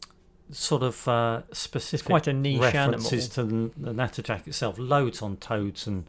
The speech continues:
Speaker 1: witches and the fact that they had strange powers. Um, so there's a lot of, uh, there's a lot of witchcraft and, uh, stuff associated with toads. They were often used as f-, f-, what, witches' familiars, which were things
Speaker 2: Yeah.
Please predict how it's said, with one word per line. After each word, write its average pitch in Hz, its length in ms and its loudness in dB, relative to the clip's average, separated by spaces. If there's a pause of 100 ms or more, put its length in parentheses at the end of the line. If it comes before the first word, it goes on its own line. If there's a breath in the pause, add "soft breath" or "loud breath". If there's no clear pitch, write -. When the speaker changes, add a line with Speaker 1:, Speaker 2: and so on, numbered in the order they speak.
(440 loud breath)
Speaker 1:
witches 110 540 -4
and 98 240 -2
the - 360 -20
fact 113 200 -2
that 107 60 -8
they 101 140 -2
had 107 180 0 (180)
strange 104 500 -4
powers. 95 540 -2 (440 loud breath)
Um, 98 520 -2
so - 140 -2
there's 123 160 -2
a 143 40 4
lot 151 160 2
of, - 240 -4
uh, 110 240 2 (540 loud breath)
there's - 120 -8
a 131 60 2
lot 139 180 -2
of 104 100 -6
witchcraft 110 840 0
and, 98 260 0 (840 loud breath)
uh, 104 80 -6
stuff - 320 -2
associated 104 640 -4
with - 120 -12
toads. 90 520 -8 (180)
They 113 80 -6
were 104 140 -4
often 117 420 -4
used 95 360 -6
as 98 200 -6
f-, - 260 -16 (100)
f-, - 200 -18
what, 127 240 -6 (240)
witches' 131 440 -4
familiars, 110 760 -4
which - 240 -10
were 110 60 -6
things - 220 -2
Speaker 2:
Yeah. 127 100 4